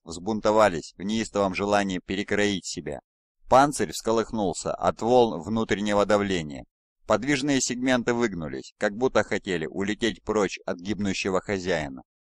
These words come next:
От тела насекомого отделилась хитиновая пластинка, и под ней показался какой-то студенистый, извилистый вырост.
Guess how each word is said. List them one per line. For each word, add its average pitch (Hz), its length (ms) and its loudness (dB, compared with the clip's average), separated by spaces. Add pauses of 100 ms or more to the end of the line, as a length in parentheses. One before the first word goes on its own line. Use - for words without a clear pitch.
(260)
От 98 220 0
тела 151 320 6
насекомого 131 800 2
отделилась 117 600 2
хитиновая 107 580 2
пластинка, 95 720 -4 (380)
и 104 100 -4
под 123 240 2
ней 143 260 0
показался 107 680 2
какой-то 104 440 0
студенистый, 110 800 -4
извилистый 104 680 -4
вырост. 85 420 -2